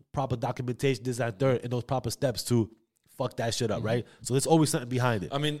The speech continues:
Speaker 2: there's, I mean, there was a time where I, even when I was, uh, uh, uh, bouncing at the, at the bar, right? And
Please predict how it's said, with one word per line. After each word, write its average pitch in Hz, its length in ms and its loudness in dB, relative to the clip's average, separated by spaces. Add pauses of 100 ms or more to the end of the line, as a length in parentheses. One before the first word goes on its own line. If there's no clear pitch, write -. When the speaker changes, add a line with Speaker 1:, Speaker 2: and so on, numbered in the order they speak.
Speaker 2:
there's, 143 240 -6 (160)
I 120 120 4
mean, 127 160 0
there 135 120 6
was 151 140 2
a 143 60 4
time 131 320 0
where 120 160 2
I, 117 140 4
even 120 220 0
when 117 160 0
I 110 40 0
was, 113 220 0
uh, - 20 -2 (140)
uh, 95 540 -4
uh, - 100 -8
bouncing 104 420 -4
at 107 160 0
the, 101 160 2 (120)
at 101 120 -6
the 98 100 -2
bar, 104 540 4 (560)
right? 92 340 -6
And 82 420 -8